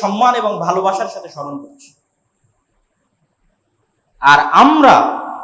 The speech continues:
যদি মুসলমান হিসেবে তাদেরকেই পৃথিবীর সবচেয়ে খারাপ বানিয়ে দিই, পৃথিবীর সবচেয়ে নিকৃষ্ট, জঘন্য বানিয়ে দিই, যারা রাসূল সাল্লাল্লাহু আলাইহি ওয়াসাল্লামের সাথে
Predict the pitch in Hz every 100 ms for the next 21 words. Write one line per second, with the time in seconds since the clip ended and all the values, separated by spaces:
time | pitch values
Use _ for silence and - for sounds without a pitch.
0 | - - - - 147 170 190 185 - 262
1 | 262 320 311 247 - 170 120 - - -
2 | - 185 196 320 294 349 359 339 285 294
3 | 285 - - - 240 220 - 175 196 -
4 | 190 185 175 147 123 117 - _ _ 196
5 | 247 277 277 302 277 233 202 185 180 -
6 | 233 226 - 190 147 151 196 233 214 190
7 | 175 156 147 - _ _ - 151 151 143
8 | 208 185 175 165 175 160 160 147